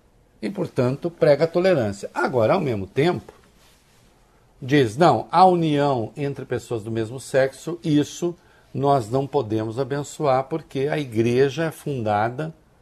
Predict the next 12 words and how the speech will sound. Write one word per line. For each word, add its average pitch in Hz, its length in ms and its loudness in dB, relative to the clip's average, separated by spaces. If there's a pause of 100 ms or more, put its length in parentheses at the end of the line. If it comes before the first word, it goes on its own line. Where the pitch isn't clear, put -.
(560)
no 139 140 -2
princípio 131 580 -6
de 139 100 -10
que - 140 -8
isso 127 320 -6
é - 20 -6
um 139 80 -8
pecado, 104 440 -4 (1300)
é 104 60 -4
uma 101 160 -4
transgressão. 110 880 -6 (3250)
Notem, 190 440 2